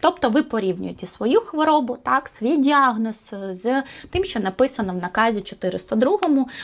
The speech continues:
а саме в розшифровці. І вже тоді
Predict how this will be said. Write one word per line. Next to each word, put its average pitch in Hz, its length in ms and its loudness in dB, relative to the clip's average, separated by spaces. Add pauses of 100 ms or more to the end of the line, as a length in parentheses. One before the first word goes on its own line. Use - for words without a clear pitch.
а 190 80 -4
саме 277 340 2
в 214 120 -4
розшифровці. - 960 -4 (300)
І 392 140 4
вже 262 220 4
тоді 254 460 0